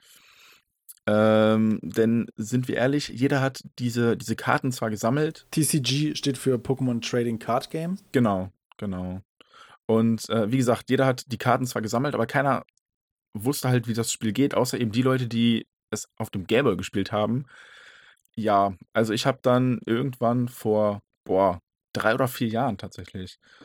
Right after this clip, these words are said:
Speaker 1: eine, eine Mobile-App gefunden, und, äh, das Ganze läuft tatsächlich relativ ähnlich. Nur, dass man hier den digitalen Aspekt und den haptischen Aspekt so ein bisschen miteinander kombiniert hat.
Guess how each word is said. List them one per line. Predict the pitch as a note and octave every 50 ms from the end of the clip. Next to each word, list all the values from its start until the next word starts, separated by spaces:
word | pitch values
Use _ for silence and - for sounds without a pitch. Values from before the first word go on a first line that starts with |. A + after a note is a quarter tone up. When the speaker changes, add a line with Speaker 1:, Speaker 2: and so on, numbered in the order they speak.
| _ _ _ _ _ _ -
Speaker 1:
eine, | G#2 G#2+ A2 G#2+ G#2 E2+
eine | D2+ G2+ G2+
Mobile-App | G2+ G2+ G#2 A#2 C3+ B2+ B2+ A2+ A2 A#2+ B2 B2 B2 B2+ B2+ B2 B2 - - _ _ _ _ _ _ - A#2+ B2 B2 - - -
gefunden, | - C3 B2+ - - C3+ C3+ C#3 B2+ - C#3+ C#3 C#3 D3 C#3 - _ _ - _ _ _ _ _ _ _ _ _ _ _ _ _ _ _ _ _ _ _ _ - -
und, | A2+ A2+ A#2 A#2 A2+ A2+ A2+ A2 A2 A2 G#2+ G#2+ G#2+ - - - -
äh, | - F#2+ F2+ - - -
das | - - -
Ganze | - A2+ C3 B2 D3
läuft | C3 C3 C3 -
tatsächlich | B2 B2 - A#2+ A#2 B2 A2 - -
relativ | A2+ A2+ A#2+ A#2 - A2 -
ähnlich. | - A#2+ C#3 C3+ G#2+ F2+ F2+ F#2 - - -
Nur, | - G2+ A2+ B2 C3+ D3+ D#3 D3+ D3
dass | B2+ A#2 A#2+ -
man | C3 B2 A#2
hier | G#2 - - - C3+ C#3+ D3 C#3+
den | C3 A#2+ A#2 A2+ G2+ - - - -
digitalen | - G#2 G#2 - - A#2+ A#2 C3+ D3 C#3+
Aspekt | C3+ B2+ - - C3+ B2+ B2 - -
und | - A#2 A#2+
den | A#2+ G#2+ G#2
haptischen | A#2+ C3+ E3+ - - G#2+ - - G2
Aspekt | F#2+ F#2+ - - - - B2+ - -
so | A2+
ein | A2
bisschen | A2 B2 B2+ B2
miteinander | A#2+ A#2+ A#2 A2+ A#2 A2+ A#2
kombiniert | - A#2+ A2 A2 A2 A#2 A#2+ A#2+
hat. | - G2 F2+